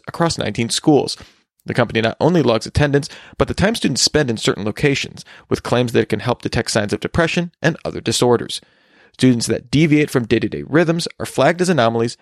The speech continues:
and school administrators are notified. Some school officials praise the increased class attendance the systems bring,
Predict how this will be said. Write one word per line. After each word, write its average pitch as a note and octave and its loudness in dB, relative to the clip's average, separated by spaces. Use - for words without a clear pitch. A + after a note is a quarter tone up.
and - -12
school C3 2
administrators B2 0
are C3+ 2
notified. C3 0
Some C#3 0
school C3+ 2
officials B2 0
praise D#3 0
the C3+ -2
increased A#2 -2
class C#3 0
attendance B2+ -2
the - -14
systems A2+ -4
bring, D3+ 0